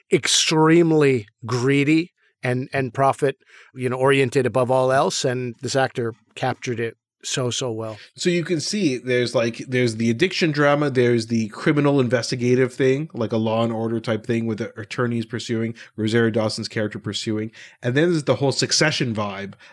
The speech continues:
Speaker 2: of the Sackler
Speaker 1: Mm-hmm.
Speaker 2: family, them having these meetings about shares and who gets the shares and things like that.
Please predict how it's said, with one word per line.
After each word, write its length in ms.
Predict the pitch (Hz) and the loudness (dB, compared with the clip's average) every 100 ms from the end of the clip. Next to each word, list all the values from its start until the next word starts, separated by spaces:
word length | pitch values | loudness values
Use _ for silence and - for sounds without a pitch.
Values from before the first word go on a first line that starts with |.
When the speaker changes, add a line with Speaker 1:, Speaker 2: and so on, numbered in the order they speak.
| _ | _
Speaker 2:
of 300 | 110 113 110 104 | -2 0 0 -2
the 80 | 117 | -6
Sackler 360 | - 127 127 131 | 0 0 2 -2
Speaker 1:
Mm-hmm. 80 | |
Speaker 2:
family, 500 | 117 123 117 117 117 120 - | 2 0 2 0 -2 -4 -16
them 260 | 110 123 120 | -6 -4 -2
having 320 | 117 117 123 | -2 -4 -4
these 180 | 117 110 | -4 -4
meetings 520 | 117 127 131 123 117 | -4 -2 -2 -2 -2
about 180 | 113 110 | -4 -4
shares 640 | - 139 127 120 120 120 | -4 0 2 4 4 2
and 80 | 120 | 0
who 140 | 107 127 | -4 -2
gets 240 | 123 113 | -2 -2
the 100 | 117 | -8
shares 420 | - 123 117 117 | -4 -2 0 -2
and 140 | 113 104 | -4 -6
things 220 | 117 110 | -6 -4
like 160 | 110 | -6
that. 320 | 113 117 143 | -4 -2 -2